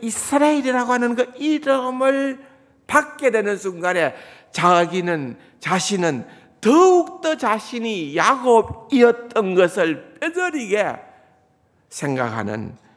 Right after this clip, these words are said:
그러한 하나님을 이겨먹은 야곱.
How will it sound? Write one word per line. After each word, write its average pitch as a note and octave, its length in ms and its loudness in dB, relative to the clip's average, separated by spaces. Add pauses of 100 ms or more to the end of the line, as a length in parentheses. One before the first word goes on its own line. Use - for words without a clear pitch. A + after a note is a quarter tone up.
(100)
그러한 F3+ 540 -10 (1600)
하나님을 E3+ 680 2
이겨먹은 F3 840 2
야곱. C3+ 400 -2